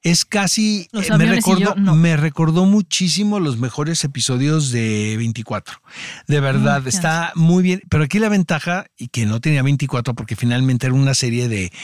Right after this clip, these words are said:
Speaker 1: una cadena de televisión abierta que tenía que extender automáticamente el gag. Aquí sabes que va a terminar esto en seis,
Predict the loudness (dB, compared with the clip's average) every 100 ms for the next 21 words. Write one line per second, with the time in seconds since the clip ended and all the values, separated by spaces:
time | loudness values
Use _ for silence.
0 | -16 -6 2 2 2 0 0 2 0 -2
1 | -4 -4 0 0 2 0 -2 -6 -6 -2
2 | 2 2 2 -2 -2 -2 -2 -2 0 2
3 | 0 -2 -2 -4 -2 -2 -2 -2 0 2
4 | 0 -2 -2 -6 -10 -14 -14 -10 -4 -2
5 | 0 0 0 0 -2 0 0 -2 -2 -2
6 | 0 2 2 2 0 0 2 2 0 -2
7 | -4